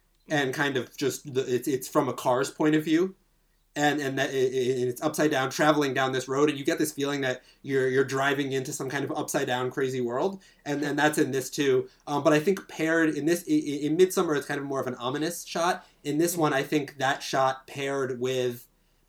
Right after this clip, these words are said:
Speaker 1: um, that kind of rock and roll Somewhere Over the Rainbow, it gives you this, this, like, you're about to enter craziness. Like, you, you, you
Speaker 2: Yeah.
Speaker 1: you better get ready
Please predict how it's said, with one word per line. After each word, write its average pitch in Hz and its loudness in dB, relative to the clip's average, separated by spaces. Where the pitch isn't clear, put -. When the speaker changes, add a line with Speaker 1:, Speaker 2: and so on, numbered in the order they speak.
Speaker 1:
um, 123 0
that 151 2
kind 185 0
of 156 0
rock 143 2
and 156 4
roll 135 2
Somewhere 139 -2
Over 139 0
the 127 0
Rainbow, 143 0
it 131 -4
gives 165 4
you 170 0
this, 147 0
this, 131 -2
like, 123 -6
you're 170 10
about 170 6
to 160 0
enter 147 0
craziness. 123 0
Like, 123 -4
you, 160 8
you, 170 2
you 175 -4
Speaker 2:
Yeah. 160 2
Speaker 1:
you 190 4
better 185 8
get 165 6
ready 131 4